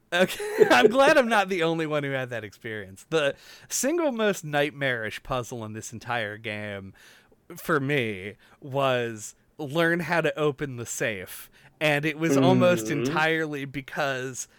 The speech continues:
Speaker 1: I had to scroll to find the push
Speaker 2: <laughs>
Speaker 1: and pull options separately.
Speaker 2: Right.
Speaker 1: Uh, they couldn't have, 'cause, like, sometimes it'll put whatever the most relevant thing is on the right click.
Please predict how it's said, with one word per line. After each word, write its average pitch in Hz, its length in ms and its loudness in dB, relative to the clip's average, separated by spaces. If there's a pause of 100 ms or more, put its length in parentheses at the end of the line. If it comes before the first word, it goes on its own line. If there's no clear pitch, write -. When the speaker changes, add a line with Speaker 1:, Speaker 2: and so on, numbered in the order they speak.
(140)
Speaker 1:
I 156 100 6
had 156 280 2
to 151 100 -8
scroll 165 580 0
to 170 160 -6
find 151 440 -2
the 135 120 -8
push 285 460 6
Speaker 2:
<laughs> - 40 -12
Speaker 1:
and 127 220 -2
pull 156 380 -2
options 202 600 -2
separately. 262 880 -2
Speaker 2:
Right. 107 480 4
Speaker 1:
Uh, 139 500 4 (180)
they 143 180 -2
couldn't 190 320 -2
have, 165 180 -2
'cause, 208 220 2
like, 190 160 2
sometimes 214 600 0
it'll 165 180 0
put 147 400 -2
whatever 147 380 -2
the 135 80 -8
most 131 260 -6
relevant 127 640 -6
thing 113 260 -8
is 104 240 -8
on 107 160 -10
the 104 80 -16
right 113 300 -10
click. - 440 -20